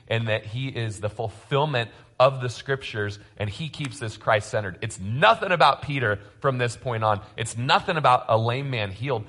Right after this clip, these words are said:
from this. It's about Jesus, okay? And just my prayer this morning was like, "Lord, just let him walk out of here with Jesus, Jesus, nothing but Jesus," okay? Um, so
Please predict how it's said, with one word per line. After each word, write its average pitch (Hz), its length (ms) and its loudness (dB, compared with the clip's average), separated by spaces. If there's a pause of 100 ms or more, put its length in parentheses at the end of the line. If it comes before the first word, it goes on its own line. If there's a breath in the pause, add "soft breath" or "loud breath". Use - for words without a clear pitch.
(140)
from 127 160 -4
this. 127 200 -4
It's - 160 -4
about 110 720 0
Jesus, 98 800 -4
okay? 107 380 -2 (220 loud breath)
And 107 120 -4
just 120 160 -8
my 120 140 0
prayer 104 300 0
this 95 200 -10
morning 98 240 -8
was 90 120 -12
like, 87 160 -8 (180)
"Lord, 110 220 -6
just 117 200 -12
let 135 120 -2
him 123 100 -4
walk 101 240 -4
out 92 140 -2
of 85 60 -6
here 82 160 -8 (220 soft breath)
with 101 160 -4
Jesus, 90 760 -6
Jesus, 90 520 -10
nothing 104 380 -4
but 90 260 -2 (300 soft breath)
Jesus," 92 540 -6
okay? 101 320 -2 (260 loud breath)
Um, 107 380 4 (680)
so 131 360 2